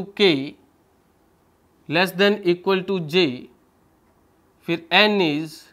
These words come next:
greater than equal R greater than equal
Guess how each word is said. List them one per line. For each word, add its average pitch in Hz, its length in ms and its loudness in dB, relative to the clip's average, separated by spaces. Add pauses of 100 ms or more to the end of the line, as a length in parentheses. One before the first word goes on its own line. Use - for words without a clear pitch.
(600)
greater 175 360 -2
than 202 220 2
equal 190 300 -2 (120)
R 147 340 6 (880)
greater 165 280 -2
than 196 220 2
equal 202 440 -2